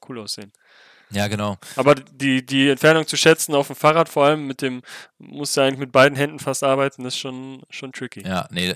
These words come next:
Speaker 2: also da, da braucht man, brauch ich so ein Chopper, äh, Fahrrad, dann geht's vielleicht, aber auf dem Rennrad ein bisschen gefährlich. <laughs>
Speaker 1: Ja, das stimmt.
Speaker 2: Deswegen, aber nee.
Speaker 1: Nee, das stimmt. Dafür ist die Kuh echt, äh, ja, viel, viel besser.
Speaker 2: Mhm.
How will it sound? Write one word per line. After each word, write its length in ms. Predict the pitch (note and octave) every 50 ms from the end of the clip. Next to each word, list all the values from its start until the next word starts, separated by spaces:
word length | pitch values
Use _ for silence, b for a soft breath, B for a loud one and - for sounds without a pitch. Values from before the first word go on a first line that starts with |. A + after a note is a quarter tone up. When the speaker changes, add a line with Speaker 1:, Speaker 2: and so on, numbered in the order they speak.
| - -
Speaker 2:
also 180 | - F2+ F#2+ G2
da, 280 | F#2+ F#2+ F#2 F#2 G2
da 120 | G2 - G2
braucht 200 | G2 G#2 A2+ B2
man, 100 | A#2 G#2+ F#2+
brauch 140 | G2 G#2 A#2
ich 60 | A#2
so 60 | - A2
ein 80 | G2
Chopper, 480 | F#2+ - - C3 - - G#2 G2+ - - -
äh, 120 | G2 F#2+
Fahrrad, 340 | - - A#2+ A#2 A#2+ A#2 -
dann 100 | A2 G#2
geht's 240 | G2 A#2+ C3 - -
vielleicht, 280 | - C3 B2+ B2+ C3 -
aber 160 | A#2 G#2 G#2
auf 140 | G2 G2+ -
dem 100 | - G#2+
Rennrad 400 | G2 A#2+ A#2 A2 A2+ A2+ G#2+ -
ein 460 | - - - - - - - - - _ _
bisschen 240 | - A#2+ B2+ - A#2+
gefährlich. 520 | G#2+ - - A2+ G#2+ G2+ G2 G2 - - - G2 A#2+ A#2 F#3+ C#3 - F#3+
<laughs> 440 | D3+ C#3 E3+ C#3+ - - - - - D#3
Speaker 1:
Ja, 180 | A#2 A#2 A#2+
das 160 | A2+ A#2 A#2 -
stimmt. 220 | - B2 A2+ G#2 G2 G2 G2+ B B B B B B B B B B B B _ _
Speaker 2:
Deswegen, 360 | G#2+ A2 - - G#2+ G#2+ G#2
aber 160 | - A2 B2 C3
nee. 140 | C#3+ D3+ -
Speaker 1:
Nee, 140 | B2 B2+ C#3+
das 160 | C#3 D3+ D3+
stimmt. 260 | - D#3+ D3+ C3+ B2+ -
Dafür 260 | D3 D3+ - E3 D#3+
ist 120 | D#3 -
die 60 | -
Kuh 220 | - - D#3 D3 D#3
echt, 200 | D3+ D3+ - - - - - - D3 C#3
äh, 560 | C#3 C3+ B2+ B2 B2+ B2+ C#3+ - B2 B2 B2
ja, 160 | B2 A#2 A2+
viel, 200 | A2 - C3 B2
viel 120 | - - G#2+
besser. 300 | G2+ G#2+ G2+ - A2+ G2+ -
Speaker 2:
Mhm. 340 | G2+ G2+ F#2+ F#2+ G2+ G#2+